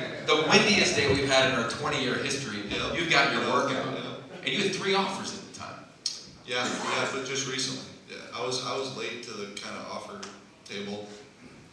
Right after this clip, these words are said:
Speaker 2: I was probably a top, top thirty guy at that point, maybe.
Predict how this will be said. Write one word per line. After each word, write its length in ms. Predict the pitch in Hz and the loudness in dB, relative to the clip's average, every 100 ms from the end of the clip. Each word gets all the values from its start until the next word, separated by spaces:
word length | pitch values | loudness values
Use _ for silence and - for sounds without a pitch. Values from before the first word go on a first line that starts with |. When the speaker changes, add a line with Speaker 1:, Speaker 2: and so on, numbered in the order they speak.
| - - | -18 -10
Speaker 2:
I 60 | 131 | -4
was 160 | 135 139 | -2 -2
probably 380 | 147 135 127 | -4 -2 -2
a 80 | 123 | -2
top, 460 | 127 123 123 123 - - - - - - - - - | -2 -2 -2 -6 -12 -18 -20 -20 -20 -20 -20 -20 -14
top 340 | 165 135 - | -8 -8 -8
thirty 340 | - 127 127 123 | -6 -4 -4 -4
guy 180 | 120 - | -2 -2
at 100 | 123 | -2
that 240 | 120 - 135 | -4 -6 -6
point, 160 | 135 131 | -8 -4
maybe. 420 | 131 131 131 | -4 -4 -6